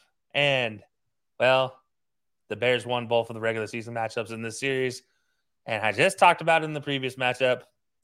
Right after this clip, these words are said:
Third time is not the charm for a lot of, it, it, there is the charm for the losing team.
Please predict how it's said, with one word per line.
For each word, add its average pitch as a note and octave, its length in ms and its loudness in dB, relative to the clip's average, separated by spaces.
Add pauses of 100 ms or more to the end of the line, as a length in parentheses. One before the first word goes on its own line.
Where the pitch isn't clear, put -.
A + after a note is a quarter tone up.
Third C#3+ 200 4
time C#3+ 260 0
is G2+ 140 -10
not B2+ 180 0
the A#2+ 60 -10
charm B2+ 320 -2
for A#2+ 140 -6
a B2 40 -2
lot B2 220 0
of, B2 40 -8
it, B2+ 160 -4
it, B2+ 120 -4
there A#2+ 180 2
is C#3 180 2
the C#3 80 -4
charm C3 300 0
for C3 140 -4
the B2 40 -4
losing B2 320 -4
team. B2 300 -8